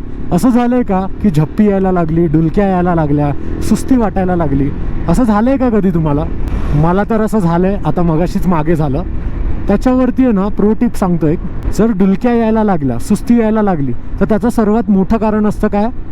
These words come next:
हायवे हिप्नोसिस. कारण आपण कंटिन्यू हेच रस्ते बघत चाललो असतो, सेमच आपण ही सगळी दृश्य बघत चाललो असतो, तर त्याच्यामुळे आपलं माइंड आहे ना रिलॅक्स पोझिशनमध्ये जातं की बाबा चल हेच चालू आहे ना, काय सेमच तर चालू आहे, काय एवढी ॲक्टिव्हिटी नाही करायची आहे.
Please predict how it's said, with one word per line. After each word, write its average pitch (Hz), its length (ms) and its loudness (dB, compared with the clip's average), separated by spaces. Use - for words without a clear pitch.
हायवे 175 300 2
हिप्नोसिस. 147 520 -4
कारण 185 220 2
आपण 226 200 2
कंटिन्यू 226 440 2
हेच 214 240 0
रस्ते 214 260 0
बघत 208 260 2
चाललो 196 280 0
असतो, 190 180 0
सेमच 220 360 2
आपण 262 300 0
ही 240 80 6
सगळी 269 220 2
दृश्य 240 380 0
बघत 247 240 2
चाललो 170 320 0
असतो, 117 220 -4
तर 196 60 2
त्याच्यामुळे 240 380 0
आपलं 262 220 2
माइंड 220 380 2
आहे 226 80 2
ना 196 120 0
रिलॅक्स 190 340 0
पोझिशनमध्ये 196 600 0
जातं 107 280 -2
की 214 60 2
बाबा 233 200 2
चल 262 200 0
हेच 202 240 0
चालू 196 260 0
आहे 180 80 0
ना, 151 180 -2
काय 214 200 2
सेमच 208 420 -2
तर 220 60 0
चालू 160 280 0
आहे, 151 100 0
काय 190 200 0
एवढी 190 220 2
ॲक्टिव्हिटी 190 440 0
नाही 175 160 0
करायची 135 380 0
आहे. 123 80 -2